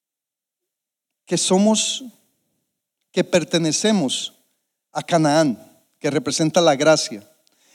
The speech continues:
que representa las promesas, que representa una nueva generación y que estamos para rodearla. Entonces, ¿qué necesito?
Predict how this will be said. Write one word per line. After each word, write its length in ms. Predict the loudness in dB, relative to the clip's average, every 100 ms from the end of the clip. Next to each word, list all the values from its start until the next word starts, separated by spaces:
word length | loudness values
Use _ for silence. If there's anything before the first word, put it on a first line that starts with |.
| _
que 120 | -2
representa 480 | 0 0 0 -2 2
las 200 | 0 0
promesas, 960 | -6 -8 -4 -4 -4 -8 -14 -16 -16 -20 _ _ _ -20 -10
que 100 | -4
representa 500 | -2 -2 -2 -2 -2
una 180 | 0 0
nueva 340 | 2 4 4
generación 760 | 2 -4 -4 -4 -6 -6 -8 -14 _ _ _ _ _ _ _ _ _ _ _ _ _ _ _
y 80 | -6
que 120 | -4
estamos 320 | 2 2 2
para 260 | 2 4 4
rodearla. 760 | 2 0 2 2 0 -8 -12 _ _ _ _ _ _ _ _ _ _ _ _ _ _ _ _ _ _ _ _ _
Entonces, 320 | 2 4 2
¿qué 140 | 4
necesito? 640 | 4 4 0 -4 -8 -14